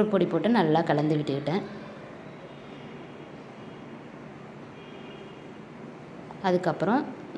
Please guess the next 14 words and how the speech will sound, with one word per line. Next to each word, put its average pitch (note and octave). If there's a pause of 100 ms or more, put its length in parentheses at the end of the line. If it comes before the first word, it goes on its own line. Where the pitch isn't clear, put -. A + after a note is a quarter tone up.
மாவு F#3+
நல்லா F3
கெட்டியா E3
வந்துடுச்சு. C#3+ (260)
இது F#3
ஒரு E3
பாத்திரத்துல E3 (100)
மா-, D3 (180)
மாத்திட்டு D#3+ (420)
மேலே G3
நெய் E3+
தடவி D#3 (380)
மூடி F#3
வச்சுட்டேன். -